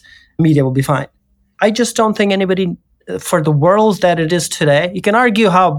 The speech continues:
how screwed up the world is. We can all debate whether that's true or, or not true, or, or this is bad or this is good. The reality is, as the world is today,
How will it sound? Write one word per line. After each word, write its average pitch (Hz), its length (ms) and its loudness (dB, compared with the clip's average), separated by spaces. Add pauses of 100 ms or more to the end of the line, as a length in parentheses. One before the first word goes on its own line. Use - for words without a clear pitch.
how 165 460 0 (420)
screwed - 340 -2
up 160 120 -6
the 151 80 -4
world 135 260 -2
is. 143 320 -8
We 170 120 -4
can 156 280 -4
all 170 300 2
debate 151 500 -2
whether 135 220 -2
that's 139 220 -4
true 147 180 -2
or, 135 280 -4
or 143 100 -2
not 143 260 0
true, 147 220 0
or, 135 180 -2
or 143 160 -2
this 143 200 -2
is 139 120 -2
bad 135 220 0
or 135 40 -4
this 127 220 -8
is 135 40 -12
good. 143 200 -12 (420)
The 156 80 0
reality 175 600 2
is, 143 320 -2
as 170 300 2
the 160 80 2
world 165 280 0
is 156 120 -2
today, 160 580 -2